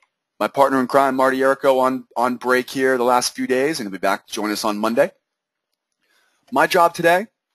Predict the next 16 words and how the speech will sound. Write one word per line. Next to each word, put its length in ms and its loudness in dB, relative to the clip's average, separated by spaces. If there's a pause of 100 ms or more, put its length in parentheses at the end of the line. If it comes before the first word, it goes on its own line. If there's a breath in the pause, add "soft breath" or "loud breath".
(120)
I'm 160 0
a 60 0
technical 640 -6
analyst, 520 -10 (480)
which 200 -12
means 260 -4
I'm 140 -2
looking 240 -6
at 120 -2
charts. 580 -2 (320)
Not 180 2
much 200 0
of 60 -14
a 40 -6
fundamentals 580 -2
guy. 320 2